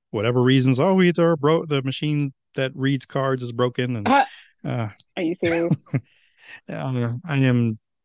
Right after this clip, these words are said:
Speaker 2: They
Speaker 1: dead
Speaker 2: bust some
Speaker 1: serious.
Speaker 2: heads like that and can't even take it via card? Mm,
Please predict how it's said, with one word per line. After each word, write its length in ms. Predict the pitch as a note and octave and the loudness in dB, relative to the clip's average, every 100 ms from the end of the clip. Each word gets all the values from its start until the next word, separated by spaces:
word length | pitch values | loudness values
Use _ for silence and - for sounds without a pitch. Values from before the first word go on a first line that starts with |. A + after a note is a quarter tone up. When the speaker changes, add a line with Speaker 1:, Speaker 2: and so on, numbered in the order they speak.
| - | 0
Speaker 2:
They 120 | G#3+ | 2
Speaker 1:
dead 60 | A3+ | 4
Speaker 2:
bust 200 | A3 B3+ | 2 2
some 100 | A3 | 2
Speaker 1:
serious. 40 | |
Speaker 2:
heads 240 | A#3 G#3 | 2 2
like 200 | G#3 G3 | 0 0
that 220 | G3+ F#3+ E3+ | 2 0 0
and 120 | F#3+ | -4
can't 200 | G#3+ G3+ | -2 0
even 220 | G3 F#3 | 0 -2
take 260 | G#3+ G3+ G#3 | 0 0 2
it 140 | F#3 | 2
via 200 | F#3 E3 | 2 2
card? 520 | - - F3 F#3+ A#3+ C#4+ - _ _ _ _ - | 0 2 2 4 2 0 -2 _ _ _ _ -10
Mm, 220 | F#3 E3+ | -8 -8